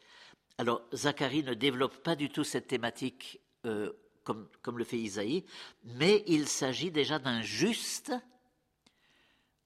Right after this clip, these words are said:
injustement persécuté, injustement transpercé. Au sujet de celui qu'ils ont transpercé,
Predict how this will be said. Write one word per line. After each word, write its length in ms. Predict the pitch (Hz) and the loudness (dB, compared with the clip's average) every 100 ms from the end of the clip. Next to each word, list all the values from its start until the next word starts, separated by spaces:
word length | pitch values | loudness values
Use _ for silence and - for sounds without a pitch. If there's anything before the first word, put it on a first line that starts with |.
| _ - | _ 0
injustement 720 | 196 208 170 - - 143 160 | 2 4 2 0 -2 -2 -2
persécuté, 760 | 143 - 127 - 120 147 160 - | -2 -4 -4 -6 -6 -2 -2 0
injustement 960 | 156 170 139 147 - - 117 131 143 - _ - _ _ _ _ | 0 0 -2 -4 -4 -6 -4 -4 -8 -12 _ -20 _ _ _ _
transpercé. 1000 | - 143 156 - - 120 - - 107 - _ _ _ _ _ _ _ _ _ _ _ _ _ _ _ _ _ _ _ _ _ _ _ | -8 -2 -2 -4 -6 -6 -6 -8 -10 -10 _ _ _ _ _ _ _ _ _ _ _ _ _ _ _ _ _ _ _ _ _ _ _
Au 120 | 110 | -6
sujet 680 | 104 - 135 131 120 165 165 - - | -4 -4 -2 -2 0 0 -2 -10 -14
de 220 | 107 104 | -6 -6
celui 760 | - - 147 143 135 170 - - _ - | -6 -6 -4 -2 -2 -2 -4 -12 _ -12
qu'ils 200 | 131 113 | -8 -6
ont 120 | 117 | -6
transpercé, 800 | - 139 151 - 120 - 131 151 | -6 -6 -6 -6 -8 -6 -6 -6